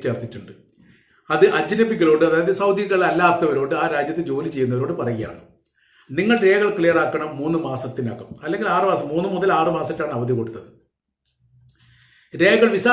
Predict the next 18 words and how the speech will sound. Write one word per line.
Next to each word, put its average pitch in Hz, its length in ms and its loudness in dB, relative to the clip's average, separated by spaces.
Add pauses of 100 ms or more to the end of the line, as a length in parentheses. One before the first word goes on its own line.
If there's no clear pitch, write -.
കാലാവധി 202 340 6
കഴിഞ്ഞവർ 175 460 2
അവർ 160 160 0
പുതുക്കാനുള്ള 156 500 -4
സംവിധാനങ്ങൾ 139 640 -6
ചെയ്യണം. 104 260 -8 (640)
നിങ്ങൾ 165 240 0
നിങ്ങളുടെ 190 300 2
സ്പോൺസറെ 170 340 2
കണ്ട-, 165 600 -2
സ്പോൺസർ 170 340 -2
ഇല്ലാത്തവരെ 175 420 2
സ്പോൺസറെ 165 420 -2
കണ്ടെത്താനുള്ള 156 540 -4
സംവിധാനം 135 380 -2
ചെയ്യണം. 98 300 -10 (680)
ഇനി 208 140 -2
അത് 214 180 0